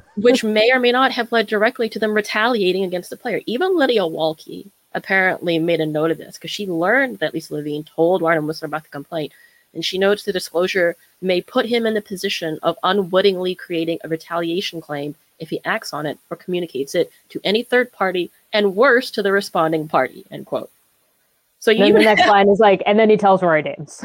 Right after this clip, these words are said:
Speaker 1: <laughs>
Speaker 2: Right, right, right. Like, same day, he tells Dames of the complaint.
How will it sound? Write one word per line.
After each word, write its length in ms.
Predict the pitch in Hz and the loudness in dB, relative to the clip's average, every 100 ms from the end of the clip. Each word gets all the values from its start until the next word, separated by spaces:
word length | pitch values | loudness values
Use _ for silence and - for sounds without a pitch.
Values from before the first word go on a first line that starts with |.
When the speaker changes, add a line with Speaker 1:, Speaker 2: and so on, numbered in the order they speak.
| - | -2
Speaker 1:
<laughs> 60 | |
Speaker 2:
Right, 200 | 214 196 | 2 4
right, 100 | 185 | 4
right. 260 | 160 101 - 156 _ - _ _ _ _ _ - | 4 2 -2 -16 _ -20 _ _ _ _ _ -2
Like, 160 | 196 - | 0 0
same 360 | - 254 262 240 | -2 2 2 2
day, 340 | 185 160 185 _ _ | 2 2 -2 _ _
he 80 | 196 | -6
tells 280 | 196 190 180 | -2 -2 0
Dames 320 | 175 165 160 | 0 0 -2
of 100 | 160 | -4
the 60 | 156 | -6
complaint. 520 | 175 147 156 143 - | -8 -4 -2 -2 -6